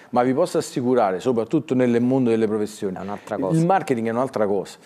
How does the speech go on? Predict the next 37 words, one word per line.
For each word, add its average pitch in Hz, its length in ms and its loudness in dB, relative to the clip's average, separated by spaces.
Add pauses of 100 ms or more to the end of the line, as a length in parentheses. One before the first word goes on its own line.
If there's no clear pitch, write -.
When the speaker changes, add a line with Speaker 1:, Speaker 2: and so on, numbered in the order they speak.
(160)
Speaker 1:
è 117 100 -2
molto 160 320 0
vi-, 143 180 0
più 151 160 -2
vicino 135 320 0
a 123 60 4
identità, 117 680 -2 (240)
è 117 100 -2
molto 147 360 2
più 135 120 -6
vicino 135 280 0
a 120 40 0
posizionamento, 123 1120 -2
è 127 100 -2
molto 151 360 0
più 156 140 -6
vicino 151 340 0
a 117 40 0
strategia, 123 840 0
non 110 160 -4
peraltro 117 380 2
ci 101 100 -6
chiamiamo 104 300 -2
stratego, 113 540 0
no? 185 180 0 (480)
E, - 200 -6
e, 160 300 4
e 139 40 -6
quindi 202 300 4
è 160 100 8
ovvio 175 280 2
che, 135 200 2 (320)
che - 260 0
tutto 214 400 2
questo 170 580 0
deve 180 560 4 (220)
essere 139 720 2